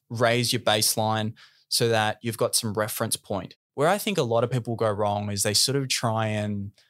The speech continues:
just hope for the best. They're like, wake up one day and go, "I'm gonna do something here. I'm gonna change things. I'm gonna do," and they might just sort of half go at something. They'll give it a half go.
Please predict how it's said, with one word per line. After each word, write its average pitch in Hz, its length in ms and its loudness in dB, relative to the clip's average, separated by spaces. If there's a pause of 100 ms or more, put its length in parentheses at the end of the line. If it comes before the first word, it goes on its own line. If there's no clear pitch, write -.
(160)
just 123 180 0
hope 110 160 0
for - 100 -6
the 104 60 -2
best. 98 400 -2 (140)
They're 120 100 0
like, 110 240 2
wake 117 240 2
up 110 240 2
one 107 180 -2
day 104 200 0
and 101 80 -4
go, 107 120 0
"I'm 107 80 2
gonna 117 160 2
do 113 180 -2
something 117 380 0
here. 110 180 -2
I'm 107 80 -2
gonna 110 160 -2
change 113 460 -2
things. 104 300 -4
I'm 110 80 -4
gonna 104 120 -4
do," 113 200 -2 (340)
and 104 160 -2
they 107 100 0
might 110 260 0
just - 200 2
sort 117 140 0
of 107 60 -2 (120)
half 120 540 2 (280)
go 107 280 2
at - 80 -2
something. 101 540 -4
They'll 117 260 2
give 127 220 -2
it 127 80 2
a 107 40 2
half 117 400 2
go. 101 300 0